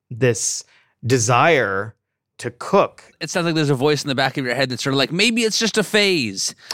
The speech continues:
Speaker 2: <laughs>
Speaker 1: Totally. Yeah, yeah,
Speaker 2: But
Speaker 1: yeah.
Speaker 2: at a certain point, you're like, "Nope,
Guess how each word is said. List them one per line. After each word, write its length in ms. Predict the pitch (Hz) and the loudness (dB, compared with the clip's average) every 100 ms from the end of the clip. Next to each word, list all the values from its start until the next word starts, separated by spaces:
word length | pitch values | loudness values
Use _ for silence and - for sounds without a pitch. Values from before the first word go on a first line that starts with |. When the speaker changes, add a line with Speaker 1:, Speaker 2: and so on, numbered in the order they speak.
| - - | -16 -4
Speaker 2:
<laughs> 360 | - - 254 - | -2 2 2 4
Speaker 1:
Totally. 440 | 262 392 214 147 - | 6 6 4 2 2
Yeah, 220 | 269 269 | 2 4
yeah, 320 | 269 247 120 | 2 2 0
Speaker 2:
But 100 | 170 | 0
Speaker 1:
yeah. 140 | 247 196 | 2 4
Speaker 2:
at 40 | 123 | 2
a 20 | |
certain 200 | 220 185 | -2 -2
point, 220 | 190 196 | -2 0
you're 100 | 180 | 0
like, 180 | 165 151 | -2 -2
"Nope, 340 | 165 185 185 | 0 0 -2